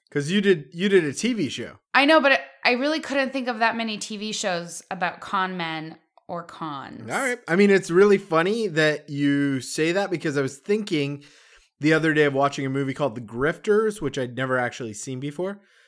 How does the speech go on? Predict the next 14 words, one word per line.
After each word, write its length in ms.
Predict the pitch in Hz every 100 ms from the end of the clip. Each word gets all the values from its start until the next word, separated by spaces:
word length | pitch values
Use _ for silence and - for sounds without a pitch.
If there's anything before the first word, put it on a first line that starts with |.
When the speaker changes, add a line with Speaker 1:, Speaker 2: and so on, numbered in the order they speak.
| _ _ _
Speaker 1:
Um, 400 | 110 113 113 110 - _
so 160 | - 139
yeah, 300 | 143 233 151
great 420 | 135 156 226 202
theme. 540 | 160 202 233 311 320 262
I 140 | 135 151
probably 680 | 143 - 185 185 185 180 170
will 100 | 160
still 240 | - 165
watch 260 | 160 170 185
it 160 | 190
<laughs> 0 |
soon. 500 | - 185 208 269 277
So, 440 | 214 165 147 151